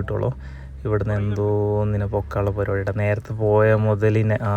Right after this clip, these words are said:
നേരത്തെ അവൻ്റെ കയ്യിൽ നിന്ന് പോയില്ല, അക്ബറിൻ്റെ കയ്യിൽ നിന്ന് ആ സാധനം കേട്ടാ, നാടൻ സാധനം. അതിൻ്റെ ആ പ്രിന്റ് കണ്ടില്ല, കളർ, യെല്ലോ ഷെയ്ഡിൽ. അത്യാവശ്യം കുഴപ്പമില്ലാത്ത രീതിയിൽ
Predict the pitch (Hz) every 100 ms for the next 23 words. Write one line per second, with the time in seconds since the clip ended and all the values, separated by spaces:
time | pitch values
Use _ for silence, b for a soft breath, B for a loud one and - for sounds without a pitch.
0 | 101 101 104 110 110 107 107 107 107 104
1 | 101 98 104 104 107 104 107 117 B B
2 | B - 107 - 107 104 104 104 - -
3 | B B B B B 147 151 - - 107
4 | 104 104 107 107 107 101 110 98 104 104
5 | 104 101 - 113 107 107 107 110 104 101
6 | 104 - 104 104 104 107 107 104 104 107
7 | 104 110 104 104 107 - B B B -
8 | 110 110 110 107 101 - - 123 113 101
9 | 107 104